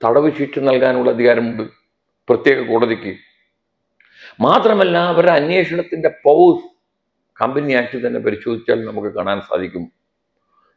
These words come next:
ലോകത്ത്, ഇന്ത്യക്ക് വെളിയിൽ ലോകത്തിലെ ഏത് അധികാര സ്ഥാനത്തു നിന്നും ഏത് രേഖയും വിളിച്ചു വരുത്താൻ ഇന്ത്യയിൽ ഏത് കോടതിയിലും letter of request കൊടുക്കാനുള്ള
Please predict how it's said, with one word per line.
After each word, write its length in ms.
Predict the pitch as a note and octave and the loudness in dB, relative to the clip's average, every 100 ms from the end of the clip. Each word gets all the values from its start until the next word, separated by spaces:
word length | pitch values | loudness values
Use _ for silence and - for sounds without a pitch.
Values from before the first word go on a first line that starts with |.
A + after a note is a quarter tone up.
| A#2 | 2
ലോകത്ത്, 540 | B2+ D3 F3 F#3+ F#3 | 6 6 6 2 2
ഇന്ത്യക്ക് 480 | D3+ D#3+ F#3 F#3+ F3 | 2 2 2 2 2
വെളിയിൽ 500 | C3 C3 C#3+ D3 D3 | 2 2 2 2 2
ലോകത്തിലെ 540 | A#2 B2+ C#3+ C#3+ C3+ | 4 4 2 0 2
ഏത് 760 | B2+ C#3+ F3 G3 G#3+ A3+ G#3 - - _ _ _ | 4 6 6 6 6 4 2 -2 -8 _ _ _
അധികാര 500 | A#2 C#3 D3 D#3 D#3 | 0 2 4 4 4
സ്ഥാനത്തു 480 | - B2+ B2+ B2+ B2 | 0 -4 -2 0 0
നിന്നും 500 | A2 G#2 G2+ G#2 - _ _ _ _ _ _ C3 | -2 -2 -4 -8 -16 _ _ _ _ _ _ 6
ഏത് 540 | E4 F4+ A3+ A#3+ A3+ | 8 8 6 6 4
രേഖയും 640 | D#3 D3 D3 D3+ D3 C#3+ - _ _ _ G#2 | 6 4 4 2 2 -2 -10 _ _ _ -2
വിളിച്ചു 420 | A2+ C#3+ D3 D#3 | 2 2 0 2
വരുത്താൻ 560 | A#2+ G#2+ G#2+ G2+ G2+ G#2 - _ _ _ A#2 | 2 2 0 0 -2 -10 -20 _ _ _ 0
ഇന്ത്യയിൽ 440 | B2 C3+ D3 C3+ | 0 4 4 4
ഏത് 460 | B2+ D3+ E3+ E3+ - | 4 6 6 4 2
കോടതിയിലും 600 | A#2 A#2 A2 G#2+ G#2+ A2 | 2 2 0 -2 0 2
letter 320 | C#3 - F#3 | 0 0 0
of 140 | - - B2+ | 0 -2 -12
request 360 | - A#2+ - | -12 -14 -6
കൊടുക്കാനുള്ള 800 | A2 G#2+ G2 G2+ G2+ F#2+ G2+ G2 | -6 -6 -6 -6 -4 -8 -8 -10